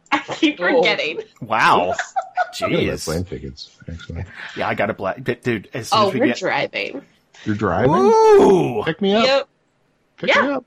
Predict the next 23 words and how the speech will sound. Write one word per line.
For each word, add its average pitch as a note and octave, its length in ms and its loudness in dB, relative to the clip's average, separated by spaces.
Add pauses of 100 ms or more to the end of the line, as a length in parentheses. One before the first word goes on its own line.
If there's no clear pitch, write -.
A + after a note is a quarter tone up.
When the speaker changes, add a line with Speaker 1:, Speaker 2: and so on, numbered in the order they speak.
Speaker 4:
I'm D3 120 -6
Speaker 1:
I'll G#3+ 60 -2
Speaker 4:
on G#3 60 -2
the F#3 80 -2
Speaker 1:
swing - 140 0
Speaker 4:
way. B3 80 2
Speaker 1:
in. E4 100 0 (540)
Speaker 4:
All G#3 140 -6
right. A3 160 -8 (720)
I'll D3 140 -2
entertain D3+ 400 -2
your D3 80 -2
kid. C#3+ 320 0 (520)
Speaker 1:
All B3 140 0
right. A4+ 280 0 (160)
Let's - 220 -2
do D5 120 4 (300)
it. - 120 -2
Speaker 4:
<laughs> - 100 -12
Good C#3+ 240 4
at G#4+ 80 2
that. F2 200 -2 (2000)
Speaker 1:
<laughs> - 40 -20